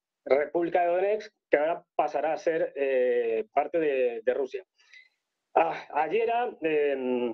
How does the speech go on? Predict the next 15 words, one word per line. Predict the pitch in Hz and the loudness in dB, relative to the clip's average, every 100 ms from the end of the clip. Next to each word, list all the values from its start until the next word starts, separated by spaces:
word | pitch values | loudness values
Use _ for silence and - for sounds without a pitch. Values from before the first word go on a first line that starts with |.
| - - | -8 4
bueno, | 214 220 233 _ - | 6 6 -6 _ -2
la | 285 | -2
situación | 151 160 156 165 | 0 -2 -2 0
muy | 175 226 | 0 0
tranquila, | 202 147 175 196 220 220 _ _ _ _ _ _ - _ - - | -2 -2 -2 0 -2 -8 _ _ _ _ _ _ -20 _ -8 4
a | 139 | 4
pesar | 139 151 170 | 4 -2 -2
de | 175 | -2
que | 160 | -2
el | 143 | -2
frente | 175 160 143 | -4 -2 -4
está | - 170 | -2 -4
a | |
siete | 165 160 | -4 -2
kilómetros, | 151 165 196 190 | 0 0 -2 -4